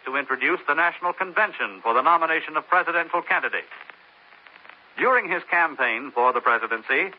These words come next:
his opponents attempted to smear him by an unwarranted attack on his wife, Rachel,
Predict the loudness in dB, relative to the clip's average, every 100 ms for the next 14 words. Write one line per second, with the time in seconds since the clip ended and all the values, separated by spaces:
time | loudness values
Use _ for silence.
0 | -20 -20 -20 -6 -2 0 2 4 4 0
1 | -4 -2 -2 -2 -6 -8 -2 0 2 2
2 | -2 2 4 4 4 0 2 4 4 4
3 | -4 -8 -2 0 0 -2 2 2 2 -4
4 | 0 2 2 -2 -2 -2 -2 -4 -6